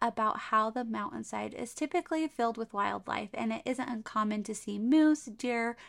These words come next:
or other smaller animals. This thought was one of common sense. I was in a mountain where these animals lived. It was something I knew. As quickly as the thought came, I brushed it aside,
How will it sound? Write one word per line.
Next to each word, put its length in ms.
or 160
other 240
smaller 440
animals. 500
This 360
thought 400
was 200
one 460
of 220
common 640
sense. 640
I 80
was 140
in 220
a 80
mountain 640
where 180
these 200
animals 520
lived. 420
It 40
was 100
something 720
I 300
knew. 420
As 120
quickly 420
as 120
the 120
thought 320
came, 380
I 100
brushed 400
it 100
aside, 460